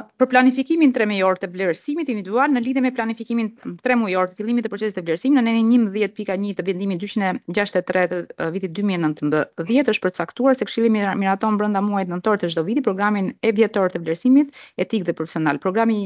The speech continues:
vjetor përmban pra që është e mundur dhe planifikimi tremujor të vlerësimit individual, duke garantuar një orgi-, organizim efikas të procedurave të vlerësimit dhe lehtësimin e procedurave e zhvillimit të shortit. Në zbatim të di-,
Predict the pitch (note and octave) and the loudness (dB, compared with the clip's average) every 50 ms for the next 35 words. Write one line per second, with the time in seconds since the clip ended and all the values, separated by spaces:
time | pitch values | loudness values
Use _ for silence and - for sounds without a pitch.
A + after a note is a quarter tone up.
0 | F3+ - D#3+ E3+ E3 - A#3+ C4 C4 A#3+ G#3 F#3+ G3 F#3+ F#3+ - G3 A3 B3 B3 | -6 -6 -2 -2 -2 0 0 0 0 0 0 0 0 0 0 0 0 0 0 0
1 | - G#3+ G3 - - E3+ E3 E3 E3+ G3+ A#3 C4 A3+ G#3+ G#3+ A3+ A3 A3 G#3+ A3 | -2 -6 -6 -6 -6 -6 -6 -4 -4 0 0 0 0 0 -2 -2 -2 -2 -4 -4
2 | G3+ A3 A3 G#3+ - - G3 G3 F#3+ G#3 A3 A#3 A3+ G#3 F#3 F3+ F3 F3+ - A3+ | -4 -4 -4 -2 -2 -4 -4 -4 -2 -2 -2 0 -2 -2 0 0 0 0 0 0
3 | A3+ A3 G#3+ G3 F3+ F#3 G3 G#3 A#3 B3 A#3+ - - - F3+ A3 A#3+ A#3 G3 G3+ | 0 0 0 -2 0 0 2 4 4 4 2 2 -2 -4 2 2 4 4 4 4
4 | F#3+ G3 G3 G3 - B3 B3 B3+ A#3+ A3 G3+ F#3+ F#3 F#3 G3 F#3 - - _ - | 2 2 0 0 0 0 2 2 2 2 0 -2 -2 -2 -4 -6 -6 -4 _ 0
5 | A3 G3 G3+ F#3+ F3+ F3 E3+ A#3 B3 B3 G#3+ - - G3 - A3 A#3 B3 - - | 2 2 2 -2 -2 -2 0 2 2 2 2 0 -4 -4 0 0 0 0 0 -4
6 | - G3+ F#3+ G3+ F#3 F#3+ A#3 B3 A#3+ A#3 G3+ F#3+ F#3 G3 F#3+ - A#3 A#3 A3+ - | -6 -4 -6 -4 0 2 4 4 4 2 0 -2 -2 -4 -2 0 0 0 0 0
7 | - G3 G3+ G3 - - E3+ G3+ - - - A3+ A3+ A3 A3 G#3 G3 - F3 E3+ | 0 2 2 2 0 0 -2 -2 -2 0 2 2 2 4 2 0 0 0 2 2
8 | F#3 F#3 F#3 - - F#3 E3 F3+ F3 F3 F3 E3 - - - C#3+ C#3 - - - | 4 4 4 4 2 0 0 0 0 0 0 -2 -2 0 2 2 2 2 0 -6
9 | - - - - - - - - - - - _ _ _ G3+ G3+ F#3 F#3 G#3 G#3 | -12 -12 -16 -14 -14 -14 -14 -14 -16 -18 -20 _ _ _ 4 4 6 4 2 4
10 | - D#4 C#4+ - B3 G3 A3 | 4 2 2 2 0 0 -2